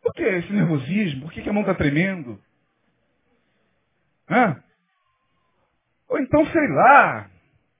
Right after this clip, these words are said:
você entra de repente lá no, no quarto,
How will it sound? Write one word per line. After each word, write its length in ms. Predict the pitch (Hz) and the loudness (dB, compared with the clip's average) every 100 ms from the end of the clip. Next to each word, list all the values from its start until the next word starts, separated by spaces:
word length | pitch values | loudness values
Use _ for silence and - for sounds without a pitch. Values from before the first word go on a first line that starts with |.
| _ _ _ _ _ - | _ _ _ _ _ -18
você 300 | 185 233 240 | -8 -4 -2
entra 220 | 254 208 | -4 0
de 100 | 202 | 2
repente 420 | 185 190 214 214 | 2 -2 -10 -6
lá 200 | 147 196 | -2 -2
no, 260 | 185 143 107 _ _ _ _ _ | -2 -6 -8 _ _ _ _ _
no 100 | 156 | -16
quarto, 840 | - 147 214 165 - - 117 104 | -2 4 6 4 -4 -10 -10 -10